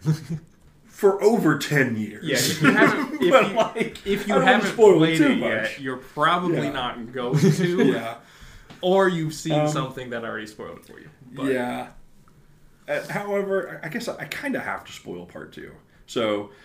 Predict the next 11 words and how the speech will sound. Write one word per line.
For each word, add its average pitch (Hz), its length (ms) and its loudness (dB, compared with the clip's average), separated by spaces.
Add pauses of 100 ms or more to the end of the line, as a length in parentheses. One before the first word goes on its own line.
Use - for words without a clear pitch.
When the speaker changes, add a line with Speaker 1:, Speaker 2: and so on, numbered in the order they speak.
(140)
Speaker 2:
this 151 360 0
is 165 100 0
your 165 140 2
warning 139 340 -2
for 127 140 -6
part 113 300 -6
two. 95 380 -8 (640)
Spoiler 117 720 -2
alert, 104 500 -6 (300)
all 98 80 -8
right? 98 300 -10